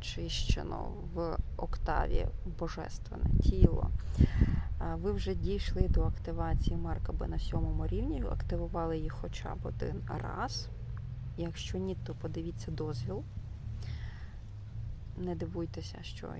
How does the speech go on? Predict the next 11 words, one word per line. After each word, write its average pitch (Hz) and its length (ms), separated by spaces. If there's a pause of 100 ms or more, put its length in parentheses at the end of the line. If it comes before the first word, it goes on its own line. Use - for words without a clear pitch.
його 156 240
не 156 140
буде, 208 440
якщо 208 280
що. 220 300 (840)
Далі, 185 480
е, 160 680 (100)
ми 185 180 (180)
три 175 360 (140)
штуки - 420
будемо 82 520